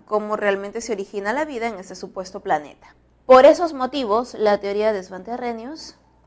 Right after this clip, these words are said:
sale de vigencia. Sin embargo, se sigue mencionando hasta el día de hoy,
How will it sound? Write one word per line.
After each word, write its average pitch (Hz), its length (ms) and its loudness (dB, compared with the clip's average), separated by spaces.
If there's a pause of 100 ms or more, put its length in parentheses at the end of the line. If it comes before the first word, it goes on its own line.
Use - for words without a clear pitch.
(140)
sale 240 400 0
de 185 100 -6
vigencia. - 560 -18 (140)
Sin - 280 -6
embargo, 202 400 2
se 185 120 -16
sigue 214 260 -10
mencionando 185 540 -14
hasta 185 180 -18
el 175 140 -14
día 302 220 -10
de 214 120 -6
hoy, 170 240 -6